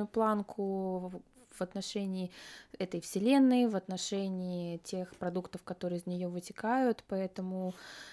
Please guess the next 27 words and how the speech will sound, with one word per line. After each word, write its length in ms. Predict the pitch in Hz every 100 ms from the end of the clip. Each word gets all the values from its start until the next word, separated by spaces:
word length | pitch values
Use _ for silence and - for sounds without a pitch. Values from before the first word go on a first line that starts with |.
| -
э, 180 | 196 180
ребят, 360 | 180 190 190 180
огромное 340 | 196 214 196
вам 200 | 190 185
еще 200 | 190 202
раз 120 | 185
спасибо, 420 | - 196 - 220
<laughs> 0 |
что 180 | 233 -
поделились 560 | 226 214 226 254 240 220
своими 280 | 208 214 214
впечатлениями. 880 | - 208 - 220 277 330 277 226 214 - - -
Вот, 300 | 196 202 196
мы 80 | 190
обязательно 460 | 190 202 208 202 190
продолжим 520 | 185 190 196 190 180
общаться 600 | 180 - 185 - - 175
<laughs> 320 | - 233 370
по, 60 | 277
по 80 | 349
другим 400 | 339 302 330 285
аспектам 580 | 277 277 302 277 269
этой 280 | 262 269 240
игры, 260 | 233 262 339
потому 380 | 262 247 233 233
что 180 | -
я 260 | 220 233